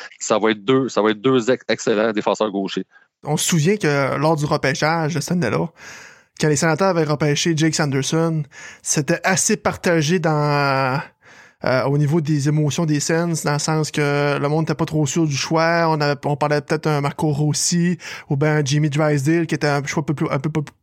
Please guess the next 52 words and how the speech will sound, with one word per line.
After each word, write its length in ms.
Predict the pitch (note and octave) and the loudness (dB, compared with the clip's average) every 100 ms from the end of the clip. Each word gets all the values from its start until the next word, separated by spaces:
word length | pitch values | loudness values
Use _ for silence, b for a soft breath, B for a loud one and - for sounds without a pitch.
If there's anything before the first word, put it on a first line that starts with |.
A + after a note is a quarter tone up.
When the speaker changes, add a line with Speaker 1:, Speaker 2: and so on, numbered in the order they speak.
| - | -4
Speaker 2:
populaire. 640 | F3 - D#3+ E3 A3 F3+ - B B B B | -4 -2 0 2 0 -4 -8 B B B B
Fait 100 | C#3+ | -2
que 80 | C#3 | 2
là, 60 | E3 | 2
les 80 | |
Sénateurs 300 | D#3 E3+ E3 | 4 2 2
sont 140 | F3+ E3 | 0 0
arrivés 160 | D3+ D#3+ | 2 2
avec 120 | E3 | 2
un 160 | D3+ | 0
Jake 200 | C#3+ E3 | 2 0
Sanderson, 640 | D#3+ D#3+ C#3+ C#3+ F3 F#3+ F3 | 2 0 2 0 2 0 0
puis 80 | C#3 | -2
je 80 | - | 2
pense 300 | E3 E3 - | 2 2 0
que, 500 | D3+ C#3+ C#3 C#3 C3+ | -2 -2 -2 -2 -2
au 100 | E3 | -4
final, 360 | D3+ D#3 E3 E3 | -2 -2 0 0
aujourd'hui, 600 | D#3+ C#3+ C#3 D3 D#3 E3+ B B B B | 0 0 -4 -2 0 0 B B B B
on 100 | - | 0
ne 60 | C#3 | 2
regrette 320 | C#3+ C#3+ C#3 | 2 2 0
pas 100 | D#3+ | 0
vraiment 260 | D3 D3+ D3 | 2 2 2
pas 120 | D#3 | 0
notre 180 | D3 C3 | 0 0
choix, 220 | D#3+ D#3+ | 0 2
là, 80 | C#3 | 0
parce 180 | B2+ - | -2 -2
que 100 | C3 | -2
ça 160 | C3+ | 0
va 80 | B2+ | 0
être 140 | B2+ | 0
tout 80 | D#3 | 0
un 80 | C#3 | 0
joueur 140 | C3+ | 2
d'orgueil. 300 | B2+ A#2+ A2+ C3+ | 0 -2 -4 -2
Speaker 1:
C'est 160 | - | 2
un 80 | D#3 | 4
bon 220 | D3+ C3 | 4 2
choix. 260 | G#2 C3 A#2 | 0 0 -2
Je 60 | G2+ | -2
dis 160 | G2+ - | -12 -4
pas 120 | D#3+ | 0
que 60 | |
les 140 | C3+ A2 | 0 0
autres, 140 | C#3+ | -2
c'était 140 | - A#2 | -2 -2
pas 80 | B2+ | 0
des 100 | G#2+ | 0
bons 180 | G2+ | 0
choix. 280 | F2+ G2+ F#2 | -2 -4 -4